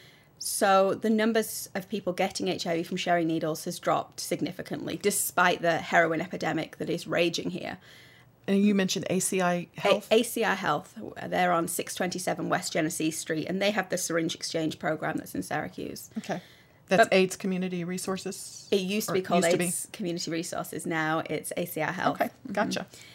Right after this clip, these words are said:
Speaker 1: But most people who get H I V will get it from unprotected sex. So that's,
Speaker 2: Okay.
Speaker 1: that's the biggest risk factor.
Speaker 2: And
Speaker 1: Uh,
Speaker 2: so condoms are the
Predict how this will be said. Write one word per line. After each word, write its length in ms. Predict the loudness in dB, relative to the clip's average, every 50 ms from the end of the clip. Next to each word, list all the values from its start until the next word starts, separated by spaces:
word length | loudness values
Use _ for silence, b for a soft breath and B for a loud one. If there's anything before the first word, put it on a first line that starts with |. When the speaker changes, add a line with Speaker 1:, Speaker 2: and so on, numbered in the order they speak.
| B B B B B _
Speaker 1:
But 140 | 6 8
most 240 | 10 8 8 8 6
people 400 | 2 0 2 0 0 0 0 -4
who 160 | -4 -4 -2
get 160 | -2 0 0 0
H 180 | -2 -2 0
I 100 | -2 0
V 140 | 0 0 0
will 100 | 0 0
get 160 | 0 0 -2
it 120 | -2 -4 -4
from 100 | -6 -4
unprotected 540 | -4 -6 -6 -8 -8 -10 -8 -8 -10 -8
sex. 480 | -8 -6 -6 -6 -8 -10 -14 -16 -16 -16 b b b b b b
So 180 | -6 -2 -2 0
that's, 360 | 2 2 0 0 0 -4 -8
Speaker 2:
Okay. 120 | -8 -6 -4
Speaker 1:
that's 180 | -2 -2 -2 -4
the 100 | -6 -4
biggest 360 | -4 -2 -2 -2 -4 -4 -4
risk 300 | -4 -4 -4 -6 -10 -8
factor. 440 | -8 -8 -8 -8 -10 -10 -12 -12 -12 -16 -10 -4 -2
Speaker 2:
And 80 | -2
Speaker 1:
Uh, 40 | 2
Speaker 2:
so 260 | 6 8 8 8 6
condoms 640 | 4 0 -2 0 0 2 2 0 0 0 -2 -2 -2
are 160 | -2 -2 -2 -4
the 340 | -4 -4 -4 -4 -4 -6